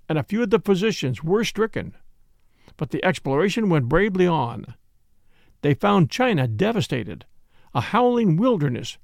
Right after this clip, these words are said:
through which wandered bands of wild dogs and desperate bandits who had survived. All survivors were put to death wherever found.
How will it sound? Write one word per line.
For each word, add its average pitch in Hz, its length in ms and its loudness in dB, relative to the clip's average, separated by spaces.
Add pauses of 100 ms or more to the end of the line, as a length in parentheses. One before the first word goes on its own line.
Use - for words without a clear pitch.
through 196 240 2
which 123 300 -4
wandered 160 380 2
bands 185 320 2
of 120 200 -2
wild 190 340 0
dogs 156 480 -2
and 120 140 -8
desperate 160 440 -2
bandits 180 400 -2
who 156 80 -2
had 143 120 -4
survived. 143 600 -4 (1300)
All 247 220 4
survivors 196 560 2
were 143 140 0
put 165 180 -2
to 147 100 0
death 165 300 2
wherever 165 360 2
found. 123 520 -2